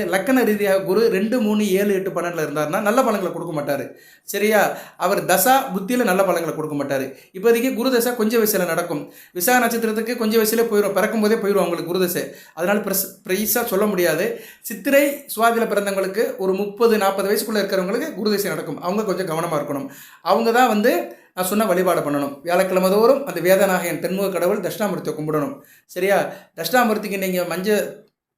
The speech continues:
அஸ்திரம், மஞ்ச துணி அவருக்கு வாங்கி சாத்தலாம், மஞ்சள் பொடி கொடுக்கலாம், கொண்டக்கண்ட மாடல் சாத்தலாம், முல்லை பூக்கள் கொடுக்கலாம், இல்லைன்னா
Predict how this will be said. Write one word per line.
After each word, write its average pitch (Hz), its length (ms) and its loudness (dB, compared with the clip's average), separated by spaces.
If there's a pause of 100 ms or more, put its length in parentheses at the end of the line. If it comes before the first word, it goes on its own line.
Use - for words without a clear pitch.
(1080)
அஸ்திரம், 170 380 0 (500)
மஞ்ச 208 300 0
துணி 196 180 0 (320)
அவருக்கு 175 280 0
வாங்கி 185 180 -2 (100)
சாத்தலாம், 160 420 0 (560)
மஞ்சள் 185 280 0
பொடி 185 180 2
கொடுக்கலாம், 165 400 -2
கொண்டக்கண்ட 185 400 -2
மாடல் 160 280 -2
சாத்தலாம், 156 440 -2
முல்லை 220 300 4
பூக்கள் 170 340 -4
கொடுக்கலாம், 156 400 -2 (540)
இல்லைன்னா 220 220 0